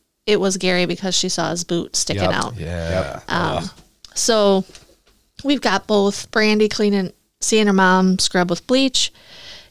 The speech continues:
Speaker 1: and Robin, who sees them carrying the body out. Um, but Gary's case went cold until Lena couldn't keep Gary's death a secret anymore. So when Lena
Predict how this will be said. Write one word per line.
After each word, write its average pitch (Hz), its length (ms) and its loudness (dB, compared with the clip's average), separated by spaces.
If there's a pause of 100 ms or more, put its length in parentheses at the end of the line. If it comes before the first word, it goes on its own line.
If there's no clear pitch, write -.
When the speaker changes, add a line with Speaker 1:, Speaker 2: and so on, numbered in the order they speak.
(120)
Speaker 1:
and 185 840 0 (580)
Robin, 185 540 2
who 180 220 -4
sees 180 340 -2
them 175 160 -4
carrying 170 300 -4
the 165 80 -6
body 165 280 -4
out. - 240 -10 (800)
Um, 185 400 2 (400)
but 220 300 -2
Gary's 214 340 4
case 214 300 2
went 220 160 2
cold 190 300 2
until 185 360 2
Lena 190 280 2
couldn't 190 300 -2
keep 185 260 -4
Gary's 180 460 -2
death 170 220 0
a 170 60 -6
secret 170 380 -4
anymore. 160 480 -8 (480)
So 190 280 2
when 196 340 0
Lena 226 400 2